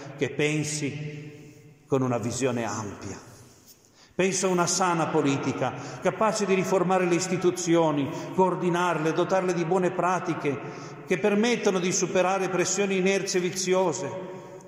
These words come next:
La grandezza politica si mostra quando in momenti difficili si opera sulla base di grandi principi e pensando al bene comune a lungo termine.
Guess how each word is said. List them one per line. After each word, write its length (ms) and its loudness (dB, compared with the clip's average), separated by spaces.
La 120 -4
grandezza 680 0
politica 580 0
si 160 -2
mostra 480 0
quando 320 0
in 100 0
momenti 420 0
difficili 800 -2
si 500 -4
opera 440 2
sulla 280 0
base 360 2
di 80 0
grandi 420 -2
principi 1000 -4
e 100 -2
pensando 480 0
al 80 2
bene 280 2
comune 840 2
a 100 -6
lungo 420 4
termine. 800 -2